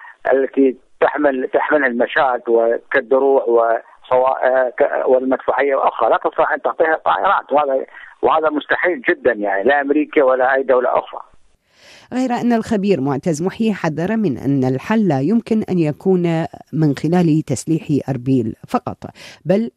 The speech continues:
Speaker 2: يجب أن يكون من خلال تعاون دولي يشمل العراق ككل والولايات المتحدة والاتحاد الأوروبي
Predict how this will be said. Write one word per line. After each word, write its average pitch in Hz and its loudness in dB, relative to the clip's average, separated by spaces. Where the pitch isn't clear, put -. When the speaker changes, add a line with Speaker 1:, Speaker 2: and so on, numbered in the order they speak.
Speaker 2:
يجب 143 -6
أن 120 -6
يكون 208 -2
من 139 -2
خلال 165 -4
تعاون 170 -4
دولي 143 -2
يشمل - -6
العراق 151 -6
ككل 196 -4
والولايات 175 0
المتحدة 120 -8
والاتحاد - -6
الأوروبي 175 -2